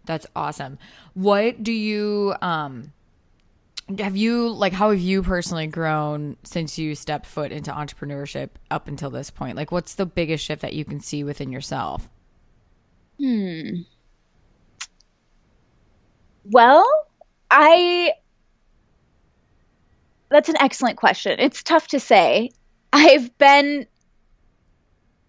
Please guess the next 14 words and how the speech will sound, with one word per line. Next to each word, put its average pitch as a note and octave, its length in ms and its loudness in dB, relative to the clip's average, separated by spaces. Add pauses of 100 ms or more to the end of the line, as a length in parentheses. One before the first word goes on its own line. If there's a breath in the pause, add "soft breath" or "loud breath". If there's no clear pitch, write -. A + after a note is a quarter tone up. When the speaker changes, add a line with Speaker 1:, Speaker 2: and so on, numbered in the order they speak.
(120)
Speaker 2:
completely D4 600 0
transformed G#3 840 -2
by F#3 400 4 (240)
my F#3+ 220 2
business F#3 640 4
and G3+ 220 4
by F3+ 500 6
the G3+ 140 -4
ups - 300 2
and G3 160 -6
downs F3+ 480 -2
of G3+ 80 -2
entrepreneurship. F#3 1120 2 (320)
Um, G3+ 500 6